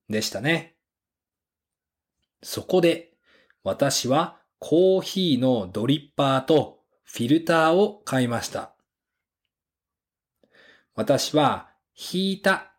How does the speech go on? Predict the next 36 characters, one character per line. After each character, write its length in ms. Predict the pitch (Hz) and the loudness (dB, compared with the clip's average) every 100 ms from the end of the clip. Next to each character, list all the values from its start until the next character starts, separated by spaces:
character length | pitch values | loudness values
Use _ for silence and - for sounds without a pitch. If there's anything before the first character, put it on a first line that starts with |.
| _ | _
コ 340 | - 170 190 | 0 2 4
ー 40 | 190 | 2
ヒ 400 | - 190 175 143 | 0 0 2 0
ー 40 | |
豆 400 | 113 104 101 - _ - | 0 -4 -8 -14 _ -2
を 160 | 175 | -2
買 200 | 180 131 | -2 -6
っ 20 | - _ | -8 _
て 380 | - 180 - _ _ _ _ | 0 0 -2 _ _ _ _
コ 260 | - 143 147 | -2 2 2
ー 20 | |
ヒ 280 | 143 151 131 | 2 0 2
ー 40 | |
を 280 | 131 165 - - | 2 0 -2 -6
入 160 | 131 | -2
れ 40 | 131 | 0
ま 140 | 127 | 0
し 80 | - | -4
た。 240 | 107 95 _ _ _ _ _ _ _ _ _ _ _ _ _ _ _ _ | -6 -10 _ _ _ _ _ _ _ _ _ _ _ _ _ _ _ _
本 540 | _ - - 143 160 147 | _ -14 -6 -4 -4 -4
当 280 | - 165 | 2 2
に 100 | 156 | 4
美 60 | 151 | 4
味 160 | 143 143 | 4 2
し 120 | - | 0
か 160 | 120 | -4
っ 60 | 101 | -6
た 100 | 101 | -10
で 140 | 92 | -10
す。 360 | - - - - _ _ _ _ _ _ _ _ _ _ _ _ _ - | -8 -8 -10 -16 _ _ _ _ _ _ _ _ _ _ _ _ _ -18
コ 400 | - 151 196 202 | -2 2 2 0
ー 40 | |
ヒ 280 | 180 208 170 | -2 0 0
ー 40 | |
の 420 | 135 131 113 95 - | 0 0 0 -4 -8
香 280 | - 117 | -6 -2